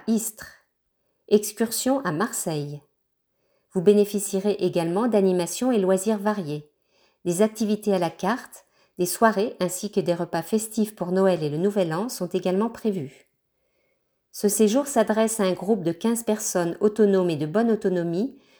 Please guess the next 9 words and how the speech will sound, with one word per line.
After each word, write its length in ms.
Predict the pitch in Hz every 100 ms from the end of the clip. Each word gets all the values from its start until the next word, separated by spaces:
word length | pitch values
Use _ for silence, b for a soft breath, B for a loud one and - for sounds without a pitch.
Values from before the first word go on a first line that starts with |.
| b b
encadrées 440 | 190 196 190 233
par 160 | 185 -
trois 240 | - 233
accompagnateurs 1000 | 233 214 196 180 170 - 156 175 226 233 -
et 80 | 175
peut 180 | 240 254
accueillir 360 | 240 226 214 208
des 160 | 190
couples. 420 | - 147 - -